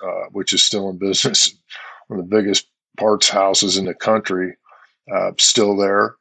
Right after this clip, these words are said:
and it had famous four X sprint car, and Jan drove for him in nineteen sixty-nine and seventy.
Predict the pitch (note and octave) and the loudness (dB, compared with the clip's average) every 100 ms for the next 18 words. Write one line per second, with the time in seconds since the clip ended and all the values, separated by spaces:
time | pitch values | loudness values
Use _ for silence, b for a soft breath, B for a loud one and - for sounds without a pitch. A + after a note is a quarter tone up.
0 | - G#2+ F#2+ F2+ - G2+ G2 G2 F#2+ B | -14 -10 -10 -10 -8 -2 0 0 -2 B
1 | B - A2+ G#2+ G2 - A#2+ A2 G#2+ G2+ | B -2 2 2 2 0 2 4 4 4
2 | - - G#2 - G#2 G2 G2+ F#2 G2 G2 | 2 2 -2 -2 0 2 0 0 0 0
3 | F#2+ G#2 G2+ G2+ G2 A2 G#2+ G#2 G#2 F#2 | 2 2 2 -2 0 2 2 -2 -8 -6
4 | G2 G2 G#2 F#2+ - F#2+ - F2+ F#2 F#2+ | -4 -2 0 0 0 0 -2 -2 -2 0
5 | G2 G2+ - b b b b _ G2+ F2+ | -2 -6 -12 b b b b _ -10 -2
6 | - F#2+ F#2+ F#2+ G2 G2+ | 0 2 0 0 -2 -4